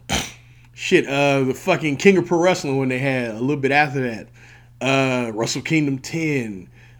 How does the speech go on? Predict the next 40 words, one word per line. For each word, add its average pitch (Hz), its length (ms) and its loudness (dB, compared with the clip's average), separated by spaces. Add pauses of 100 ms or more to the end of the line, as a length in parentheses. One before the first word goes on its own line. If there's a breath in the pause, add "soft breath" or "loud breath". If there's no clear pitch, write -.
(140 soft breath)
Um, 120 720 -4 (800)
yeah, 175 220 2
y'all, 175 60 2
y'all 202 140 2
get 143 140 -2
the - 120 -18
point. 120 140 -8
I 135 40 -4
ain't 131 100 -4
about 98 200 -12
to 117 60 -6
do 95 100 -8
this, 85 120 -12
but 143 100 -6
y'all, 190 160 2
y'all 170 160 0
get 135 100 -4
the - 60 -14
point. 98 300 -14 (1040 soft breath)
Uh, 170 520 8
but 156 160 0
yeah, 220 260 10
man, 185 180 6
it 180 100 10
was 190 140 8
just 170 140 0
fun 185 300 6
doing 170 260 8
that. 113 220 -2
So 139 120 -4
I 139 140 2
just 135 220 -8
decided 143 380 0
to 123 60 -4
stay 156 280 2
up 139 100 0
and 127 100 -8
finish 151 320 0
doing 143 280 0
that. 143 240 0